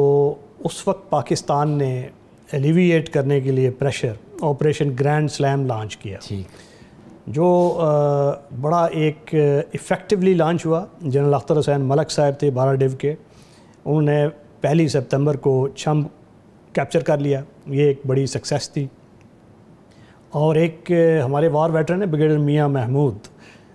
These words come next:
Speaker 1: जो उस वक्त एविएशन स्क्वाड्रन कमांड कर रहे थे, तो उनकी, अ, ये, अ, ज़ुबान से ये चीज़, अ, रावी है कि वो चाहते थे कि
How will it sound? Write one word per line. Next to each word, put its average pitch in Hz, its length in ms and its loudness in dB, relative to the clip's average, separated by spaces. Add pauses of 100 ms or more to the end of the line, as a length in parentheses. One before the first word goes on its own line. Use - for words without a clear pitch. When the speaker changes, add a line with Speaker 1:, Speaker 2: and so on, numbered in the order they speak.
(160)
Speaker 1:
जो 147 120 2
उस 147 140 -4
वक्त 156 220 -4
एविएशन 147 520 0 (260)
स्क्वाड्रन 151 400 0
कमांड 135 340 0
कर 117 160 -4
रहे 113 120 -6
थे, 131 160 -8 (600)
तो 147 440 0
उनकी, 175 680 0
अ, 139 60 -4 (800)
ये, 127 540 0
अ, 127 560 -12 (380)
ज़ुबान 127 480 0
से 143 220 2
ये 131 220 0
चीज़, 123 460 -4
अ, 120 220 -4 (720)
रावी 123 500 -4
है 117 280 -6
कि 123 440 -6 (920)
वो 147 160 -2
चाहते 151 520 -2
थे 160 320 0
कि 147 560 0